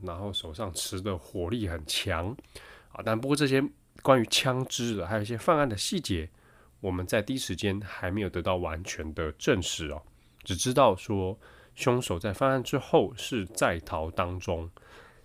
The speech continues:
那当地的警方是有说，因为附近另外一个城市也有发生枪击案，现在也在同步调查这些事情有没有彼此关联呢？那我们讲一下，现在这个枪击案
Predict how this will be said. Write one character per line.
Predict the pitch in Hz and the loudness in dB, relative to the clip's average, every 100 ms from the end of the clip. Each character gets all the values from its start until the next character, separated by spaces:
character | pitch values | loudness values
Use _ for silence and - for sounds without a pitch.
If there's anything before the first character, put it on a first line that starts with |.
| _ | _
那 | 143 135 117 107 | 8 10 10 6
当 | - 147 | 6 4
地 | 170 | 6
的 | 123 | 2
警 | - 85 | 2 -2
方 | 85 98 | 0 -2
是 | 98 | 0
有 | 107 76 | -2 -4
说， | - 98 92 120 | -6 -2 -2 -2
因 | 127 | 0
为 | 131 101 | 4 2
附 | - 135 | 2 0
近 | 101 110 98 92 | 2 2 2 0
另 | 113 | 2
外 | 104 95 | 2 2
一 | |
个 | 85 | 0
城 | - 90 80 | -4 -6 -6
市 | - 90 82 | -4 -4 -2
也 | 87 | 0
有 | 101 82 | 0 0
发 | 92 85 | -4 -4
生 | 90 82 | -4 -6
枪 | - 139 | -2 -2
击 | 131 87 87 | -2 -4 -4
案， | 85 - - - - - | -6 -10 -20 -20 -20 0
现 | 127 | 4
在 | 110 | 4
也 | 95 | 4
在 | 98 | 0
同 | - 92 | 0 -2
步 | 101 139 101 | 0 -2 4
调 | 143 92 | 6 6
查 | - 87 80 80 | 2 -4 -6 -4
这 | 147 | -2
些 | 135 | 0
事 | 127 - | 0 0
情 | 95 92 82 101 | 0 -2 -4 -4
有 | 92 | -2
没 | 82 107 | -2 -2
有 | |
彼 | 90 85 | -4 -8
此 | 87 - 82 | -6 -6 0
关 | 104 92 90 | 0 0 -2
联 | 78 | -4
呢？ | - - - - - - - - - - - - - - - | -10 -16 -20 -20 -20 -20 -20 -20 -20 -20 -20 -20 -20 -20 2
那 | 135 | 4
我 | |
们 | 135 | 4
讲 | 113 90 | 2 2
一 | |
下， | 104 | 0
现 | - 165 | 2 2
在 | 147 | 4
这 | 143 | 2
个 | 123 | -2
枪 | 101 123 110 | 2 0 0
击 | 110 | -2
案 | 98 | -2